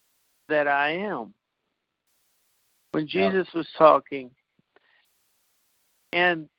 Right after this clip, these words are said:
Speaker 1: and I recalled that the Sadducees and Pharisees, the thing that pissed them off to kill him was that he said, "I am."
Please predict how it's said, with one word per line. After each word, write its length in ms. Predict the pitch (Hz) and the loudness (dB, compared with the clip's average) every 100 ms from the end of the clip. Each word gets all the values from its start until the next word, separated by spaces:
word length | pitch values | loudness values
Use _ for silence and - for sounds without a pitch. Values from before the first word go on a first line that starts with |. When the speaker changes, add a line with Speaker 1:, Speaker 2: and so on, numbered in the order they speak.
| _ _ - _ | _ _ -20 _
Speaker 1:
and 160 | 175 175 | -4 -2
I 80 | 175 | -2
recalled 680 | 175 175 - 202 202 196 | -4 -10 -6 -2 -2 -6
that 160 | 180 175 - | -14 -16 -14
the 240 | 165 147 _ _ _ | -16 -16 _ _ _
Sadducees 600 | 196 196 185 175 196 175 | -10 -10 -14 -20 -18 -16
and 180 | 160 - | -16 -6
Pharisees, 800 | 202 214 190 - 165 156 156 - - _ _ _ _ _ _ | -2 -2 -4 -6 -8 -6 -8 -14 -20 _ _ _ _ _ _
the 120 | 156 147 | -2 -2
thing 280 | 202 226 254 | 0 0 0
that 160 | 196 - _ _ | -4 -6 _ _
pissed 340 | - 233 - - | -2 -2 -2 -8
them 280 | 220 214 202 | -6 -6 -2
off 260 | 202 196 - _ _ | -2 -2 -8 _ _
to 60 | 147 | -18
kill 380 | - - 247 226 | -14 -4 0 0
him 340 | 165 165 165 _ _ _ _ _ _ _ _ _ _ _ _ _ _ _ | -4 -12 -20 _ _ _ _ _ _ _ _ _ _ _ _ _ _ _
was 160 | 180 160 | -4 -4
that 140 | 175 | -12
he 220 | 160 196 175 | -12 -16 -14
said, 220 | - 202 196 | -4 -2 0
"I 300 | 190 190 220 | -2 -4 -8
am." 320 | 269 160 | -12 -16